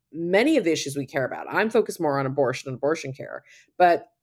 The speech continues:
here's a couple of, like, quick things they're proposing that we know they can do, again, without Congress. They can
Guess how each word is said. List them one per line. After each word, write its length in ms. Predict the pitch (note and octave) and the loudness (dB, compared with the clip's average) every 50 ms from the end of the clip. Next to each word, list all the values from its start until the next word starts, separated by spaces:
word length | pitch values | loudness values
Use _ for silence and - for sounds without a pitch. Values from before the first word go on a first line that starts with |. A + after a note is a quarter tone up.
| _ _ _ - | _ _ _ -4
here's 220 | - F#3+ A3 F#3+ | 2 2 2 2
a 60 | F#3+ | 2
couple 280 | - G3+ F#3+ F#3 E3+ D#3+ | 2 0 0 2 2 2
of, 120 | C#3+ B2 | 2 2
like, 200 | C#3+ C3 G#2+ - - | 2 -2 -2 -2 -2
quick 260 | - G3 D#3 - - | 0 0 0 0 0
things 240 | - E3 E3+ D#3+ - | -2 0 0 0 0
they're 160 | D#3 C3 C3+ | 0 0 0
proposing 500 | D3 C#3+ C#3 F#3 G3 A3+ G#3+ F#3+ D3 C3+ | 0 -2 2 4 4 4 4 2 0 -2
that 160 | C3 A#2+ - | -2 -2 -2
we 160 | E3 F#3 G#3 | -2 -2 0
know 160 | G#3+ G#3+ A3+ | 2 4 4
they 160 | A3 F#3 F3+ F#3 | 6 6 4 4
can 160 | F#3 G3+ F#3+ | 2 0 -2
do, 300 | F3+ G3+ A#3+ C#4+ C#4+ A3+ | -2 -2 0 0 0 2
again, 480 | C3 E3+ F3 A#3+ B3+ G3 C#3+ C3 C3+ _ - | 2 2 2 2 0 0 0 -2 -4 _ 2
without 480 | D3+ E3+ F#3+ G3+ - E3+ E3 D3+ - - | 4 4 4 6 4 4 4 2 2 0
Congress. 500 | G3+ A#3 G3+ - - - - - - - _ - - - - _ _ - | -2 -2 -2 -4 -6 -8 -10 -12 -16 -18 _ -20 -20 -20 -20 _ _ 4
They 140 | F#3 G#3+ | 4 4
can 320 | G#3+ - A3 G#3 G#3 G#3 | 4 4 2 2 2 0